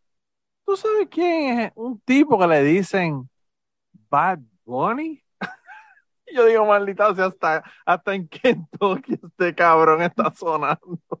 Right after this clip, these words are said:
<laughs> Y yo le digo, yo le digo, "Sí, Tony, pero yo, de verdad que el último lugar donde yo pensé que alguien me iba a hablar de, de Bad Bunny era en una, en una reunión de, de Citizens Climate Lobby, hablando de, del cambio climático."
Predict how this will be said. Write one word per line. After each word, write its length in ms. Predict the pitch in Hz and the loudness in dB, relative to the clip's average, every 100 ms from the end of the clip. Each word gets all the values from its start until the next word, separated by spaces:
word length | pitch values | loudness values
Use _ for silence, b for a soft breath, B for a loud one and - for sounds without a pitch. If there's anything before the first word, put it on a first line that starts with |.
| _ | _
<laughs> 680 | 220 269 - - 202 208 233 | -4 -4 -10 -14 -6 -4 -4
Y 100 | 214 | -2
yo 140 | 185 | -2
le 140 | 165 156 | 0 -2
digo, 420 | 147 139 135 120 _ _ _ _ _ _ _ _ _ _ _ _ | -4 -4 -6 -8 _ _ _ _ _ _ _ _ _ _ _ _
yo 80 | 127 | -8
le 80 | 131 | -2
digo, 160 | 135 135 | 0 0
"Sí, 220 | - 156 | -2 -6
Tony, 300 | 147 151 147 | -2 -2 -2
pero 260 | 120 117 110 | -4 -4 -4
yo, 360 | 107 117 131 | -4 -4 -4
de 120 | 127 120 | -4 -6
verdad 240 | 117 123 | -4 -6
que 140 | 127 131 | -6 -6
el 100 | 120 | -4
último 360 | 120 120 156 156 | -6 -6 -6 -4
lugar 260 | 151 151 151 | -4 -4 -4
donde 240 | 151 135 | -6 -4
yo 80 | 135 | -6
pensé 300 | 143 135 151 | -6 -8 -6
que 60 | 131 | -4
alguien 240 | 131 131 | -4 -6
me 60 | 139 | -4
iba 80 | 143 | -2
a 20 | |
hablar 220 | 143 143 | -2 -4
de, 160 | 143 139 | -4 -4
de 200 | 135 139 | 0 2
Bad 180 | 139 | 2
Bunny 320 | 139 151 151 123 | 0 -4 -6 -8
era 320 | 110 117 123 | -6 -4 -6
en 60 | 117 | -6
una, 400 | 117 120 131 135 | -8 -4 -2 -2
en 100 | - | -4
una 260 | 113 117 127 | -8 -4 -2
reunión 460 | 135 139 139 143 131 | 0 0 0 -4 0
de, 260 | 123 104 | 0 0
de 260 | 107 113 110 | 0 0 0
Citizens 500 | - 123 131 143 139 | -4 -6 -6 -6 -8
Climate 400 | 143 135 139 131 | -2 -2 0 0
Lobby, 320 | 143 143 123 | 2 2 0
hablando 380 | 107 110 110 113 | -2 -2 -2 0
de, 200 | 135 135 | 0 0
del 320 | 120 123 113 110 | 0 0 0 -2
cambio 260 | 127 131 | -6 -4
climático." 560 | 131 139 139 135 110 107 | -6 -6 -6 -6 -10 -16